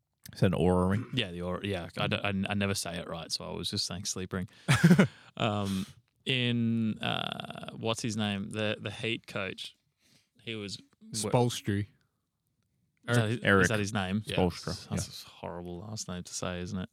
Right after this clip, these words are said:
Speaker 1: Not great.
Speaker 3: Spolstra?
Speaker 2: I don't, yeah, I don't like it.
Speaker 3: Ah.
Speaker 2: Yeah.
Speaker 3: Never really thought about it.
Speaker 2: <clears throat> But yeah, no, yeah. Yeah, you could, like, even he was wearing one.
Speaker 3: Yeah,
Speaker 2: in
Speaker 3: right.
Speaker 2: the, in his last interview.
Speaker 1: Hmm.
Speaker 3: So
Speaker 2: So
Speaker 3: what do, what do they do?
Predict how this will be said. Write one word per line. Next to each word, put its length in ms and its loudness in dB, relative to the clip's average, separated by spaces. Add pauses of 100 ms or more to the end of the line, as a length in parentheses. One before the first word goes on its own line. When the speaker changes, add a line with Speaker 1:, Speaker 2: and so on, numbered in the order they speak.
(140)
Speaker 1:
Not 220 6
great. 140 0
Speaker 3:
Spolstra? 180 4 (760)
Speaker 2:
I 80 -16
don't, 260 -10 (320)
yeah, 100 -10
I 40 -10
don't 200 -10
like 220 -10
it. 100 -6 (140)
Speaker 3:
Ah. 260 2 (300)
Speaker 2:
Yeah. 200 -12 (840)
Speaker 3:
Never 200 2
really 220 2
thought 280 2
about 260 -2
it. 120 -10
Speaker 2:
<clears throat> 60 -10
But 160 2
yeah, 160 2
no, 200 2
yeah. 280 -2 (260)
Yeah, 160 -2
you 140 -2
could, 160 0
like, 180 0
even 220 -2
he 160 -2
was 160 -2
wearing 200 -4
one. 140 -4 (440)
Speaker 3:
Yeah, 120 8
Speaker 2:
in 80 4
Speaker 3:
right. 160 4
Speaker 2:
the, 80 0 (140)
in 60 -2
his 140 -4
last 260 -4
interview. 300 -2
Speaker 1:
Hmm. 200 2
Speaker 3:
So 140 2
Speaker 2:
So 20 8
Speaker 3:
what 120 10
do, 240 6
what 160 4
do 120 4
they 140 6
do? 300 6